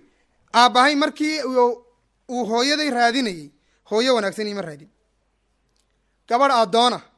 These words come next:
ayaa hortay dhashay," buuri. "Gabadh xor aan u helay. Markii ay hooyaday i dhashayna, magac wanaagsan iimuu bixine. Magaca noocaas uu ii bixiyo, magac xuna."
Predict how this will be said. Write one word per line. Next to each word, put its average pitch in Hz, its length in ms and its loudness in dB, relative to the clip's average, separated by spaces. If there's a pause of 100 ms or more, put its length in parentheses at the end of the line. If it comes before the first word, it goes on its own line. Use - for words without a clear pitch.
(240)
ayaa 202 160 -2
hortay 196 200 -4
dhashay," 180 220 -12
buuri. 160 200 -20 (920)
"Gabadh 214 260 -4
xor 226 160 -2
aan 214 160 -2
u 202 40 -8
helay. 190 260 -8 (1500)
Markii 330 320 2
ay 285 320 4
hooyaday 269 520 2
i 254 40 -10
dhashayna, 240 420 -2 (920)
magac 240 260 -4
wanaagsan 220 380 -6
iimuu 240 220 -6
bixine. 208 340 -10 (220)
Magaca 220 500 -4
noocaas 233 420 -2
uu 220 60 -12
ii 233 100 -10
bixiyo, 190 260 -8
magac 202 220 -8
xuna." 185 140 -16